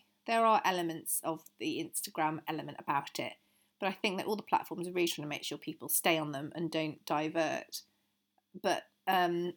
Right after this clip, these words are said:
<clears throat> I think it's quite exciting. Um, I think it's really exciting, actually. I think it's really exciting because it allows everybody to be in charge of their own destiny a lot more.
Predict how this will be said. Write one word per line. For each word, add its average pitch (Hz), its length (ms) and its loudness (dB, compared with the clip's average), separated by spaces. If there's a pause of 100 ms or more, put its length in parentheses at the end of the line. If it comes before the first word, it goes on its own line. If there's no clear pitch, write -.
<clears throat> - 120 -2
I - 1500 4
think 202 220 -8
it's - 120 -12
quite - 200 -8
exciting. 180 600 -10 (920)
Um, 185 560 -2 (220)
I 196 60 -4
think 233 160 -2
it's 151 100 -2
really 165 140 0
exciting, - 480 -6
actually. 156 440 -8 (520)
I - 40 -20
think 233 140 0
it's - 140 -4
really 214 140 2
exciting 180 440 -2
because 170 480 0
it - 140 -10
allows 196 380 0
everybody 185 320 -4
to - 120 -8
be 170 140 4
in 180 60 0
charge 170 280 -2
of 165 60 -6
their 160 160 -4
own 170 120 -2
destiny 165 440 -4
a 147 40 -8
lot - 180 -10
more. 143 240 -10